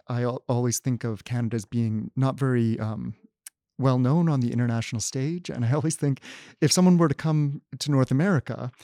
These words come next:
uh, to an English-speaking country, uh, chances are they would go to the U S. And I'm always kind of pleasantly surprised, uh, that people even think about Canada as a destination.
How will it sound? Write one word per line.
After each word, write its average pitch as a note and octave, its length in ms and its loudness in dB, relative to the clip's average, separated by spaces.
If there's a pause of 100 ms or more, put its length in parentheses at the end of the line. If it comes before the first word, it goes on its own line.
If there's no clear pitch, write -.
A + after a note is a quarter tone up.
(320)
uh, A2 280 -2 (420)
to D3 60 0
an C3+ 80 2
English-speaking C3 500 0
country, C#3+ 440 -6 (340)
uh, A#2+ 180 -2
chances C3 380 0
are B2 100 0
they A#2+ 100 -2
would A#2 100 -2
go A#2+ 140 0
to A2+ 80 -4
the A2+ 100 -4
U B2 220 -2
S. - 380 -4 (260)
And B2+ 120 0
I'm B2 180 0 (240)
always F3+ 240 0
kind E3+ 240 0
of D#3 220 -4
pleasantly A3 320 0
surprised, E3+ 720 -4
uh, D3+ 160 0
that C#3+ 120 -2
people D3 440 -4 (380)
even D#3+ 240 2
think F#3+ 220 -2
about F#3+ 180 0
Canada A2 340 -4
as G#2 120 -6
a G#2+ 40 -10
destination. A2+ 720 -4